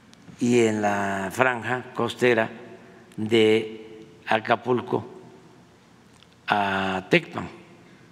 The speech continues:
Esto un poco más de las ocho de la noche. ¿Por qué no pones mi mensaje? Pero me quedé todavía,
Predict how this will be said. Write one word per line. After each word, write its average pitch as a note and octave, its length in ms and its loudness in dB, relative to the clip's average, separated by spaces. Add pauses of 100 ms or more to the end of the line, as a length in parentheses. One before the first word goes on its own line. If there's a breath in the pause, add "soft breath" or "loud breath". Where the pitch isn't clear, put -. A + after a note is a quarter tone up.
(3000)
Esto D#3+ 340 2 (300)
un C3 100 -4
poco C3+ 360 0
más A#2+ 260 2
de B2 80 0
las F#2+ 220 -6
ocho G#2+ 280 -6
de G#2 60 -4
la G#2+ 120 -6
noche. - 360 -8 (240)
¿Por B2 100 -2
qué E3+ 140 2
no E3 140 0
pones E3 280 2
mi C#3 140 -2
mensaje? C#3 400 -4 (1800 loud breath)
Pero D3+ 160 6
me D3+ 140 4
quedé G#3+ 520 2 (580)
todavía, F3+ 520 4